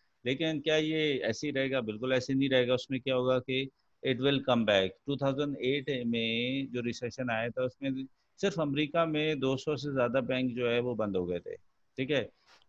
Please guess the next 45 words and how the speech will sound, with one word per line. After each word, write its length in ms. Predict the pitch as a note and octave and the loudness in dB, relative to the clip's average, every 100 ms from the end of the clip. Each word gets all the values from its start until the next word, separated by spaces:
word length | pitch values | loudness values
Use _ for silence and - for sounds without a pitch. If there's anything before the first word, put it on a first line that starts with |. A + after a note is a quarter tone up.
| - | 2
तो 380 | C#3 C#3+ B2+ A2 - | 4 6 6 2 -2
बाद 300 | G#2 A2 A#2 | 2 4 6
में 60 | C3+ | 6
हालात 280 | C3 C3 C3 | 6 6 4
अच्छे 240 | C3 C#3 | -2 0
नहीं 140 | D3 | 2
हुए, 80 | C#3 | 2
बिल्कुल 320 | A#2+ A#2 B2 | 2 2 4
अच्छे 240 | B2 A#2+ A#2+ | 4 2 2
हुए, 240 | A2 A2 | 2 0
ठीक 380 | A2 - B2+ C#3+ | -4 -6 -4 -2
है 80 | C#3+ | -2
ना? 140 | A#2 | -2
तो 200 | A2 A#2+ | 0 0
it 60 | A#2 | 2
will 180 | C3 B2+ | 0 2
come 140 | A2+ G#2+ | 2 4
back। 200 | G#2 G2 | 4 4
जैसे 180 | A#2+ C#3 | 2 4
चाइना 460 | C#3 C3 D3 D3+ | 6 8 8 6
जो 160 | C3+ B2 | 8 6
है 200 | A#2+ D3+ _ _ _ - | 6 2 _ _ _ 4
अब 120 | B2 | 8
वापस 340 | C3 B2 D#3+ D3+ | 8 8 8 6
अपने 200 | C#3 D3+ | 4 4
track 240 | C#3+ C3 C#3+ | 4 4 6
पे 60 | |
आ 120 | B2+ | 6
गया 220 | A2+ G#2 G2+ | 6 4 2
है, 120 | G2 _ _ _ _ _ _ | -2 _ _ _ _ _ _
आ 80 | A#2 | 6
गया 160 | C3+ F3 | 8 8
है। 60 | |
पूरी 240 | D#3 E3 F#3 | 8 8 10
दुनिया 540 | F3+ F3+ F3 E3+ D3 - - | 10 10 12 10 8 -2 6
अभी 160 | D3 F3+ | 10 10
तक 100 | F#3+ | 10
फंसी 320 | E3+ D#3+ D3 | 10 8 8
है, 100 | B2 | 8
चाइना 300 | B2+ C3+ C#3+ | 8 8 8
निकल 300 | C3+ - F#2+ | 6 6 4
गया, 220 | F#2 F#2 | 6 4
मजे 240 | F#2 F#2+ G#2 | 4 4 2
की 100 | F#2 | 0
बात। 220 | F#2+ | -2